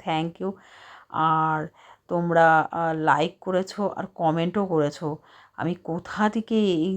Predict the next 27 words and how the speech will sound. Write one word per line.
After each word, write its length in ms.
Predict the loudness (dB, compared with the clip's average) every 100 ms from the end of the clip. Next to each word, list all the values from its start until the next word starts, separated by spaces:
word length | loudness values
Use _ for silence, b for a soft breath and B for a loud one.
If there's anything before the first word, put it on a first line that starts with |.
| -2
দেখছো 420 | -2 -2 _ -6 -2
এই 120 | -2
ভিডিওটা, 460 | -2 -2 -2 0 0
আমি 140 | 0 0
আগের 280 | 0 -2 -4
দিন 140 | -4 -4
বলেছিলাম, 560 | -2 -2 -4 -4 -2 -4 -10 b b b -8
দুটো 300 | -4 -4 -4
তিনটে 220 | -4 -4
সবাই 480 | -4 -2 2 4 4 2 -2 -12 2
জায়গার 380 | 4 6 4
নাম 340 | 2 2 2 2
উল্লেখ 260 | 0 -2 -2
করে 160 | -2 -6
কমেন্ট, 320 | -4 -4 -6 -8
তোমাদের 340 | -2 0 2
এই 120 | 0 -2 -4
কিমতি 440 | -2 -2 2 2 2
সময়টা 540 | 0 -6 -2 -2 -2 -2
দেওয়ার 380 | 0 2 2 0
জন্য, 260 | -4 -4 -4
একটা 200 | -2 -4
কমেন্ট 420 | -4 -4 -2 -4
করা 220 | -4 -2 -2
একটা 180 | -4 -8
সময় 400 | -10 -6 -2 0
লাগে, 280 | 0 -2